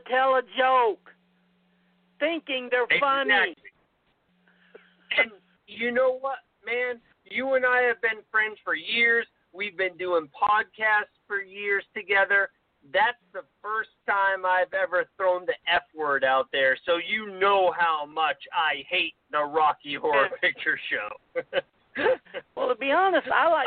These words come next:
Speaker 2: I
Speaker 1: Shock Treatment better.
Speaker 2: Yep, I do as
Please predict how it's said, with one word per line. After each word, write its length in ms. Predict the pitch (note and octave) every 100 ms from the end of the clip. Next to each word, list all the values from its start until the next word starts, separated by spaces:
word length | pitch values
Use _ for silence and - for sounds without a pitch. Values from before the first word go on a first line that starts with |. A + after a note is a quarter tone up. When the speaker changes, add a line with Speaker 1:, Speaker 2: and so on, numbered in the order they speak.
| -
Speaker 2:
I 120 | -
Speaker 1:
Shock 220 | C4 C4 - -
Treatment 420 | G#3 - E3+ E3+
better. 380 | D#3+ D#3 C#3 C3+ _ _ _ _ _ _ _ _ _ _ _ _ _ _ _ -
Speaker 2:
Yep, 340 | C#3+ A#3+ - _ _ _ -
I 420 | C#3 D#3+ F3+ E3+ D3
do 260 | G#3 A#3+
as 120 | B3+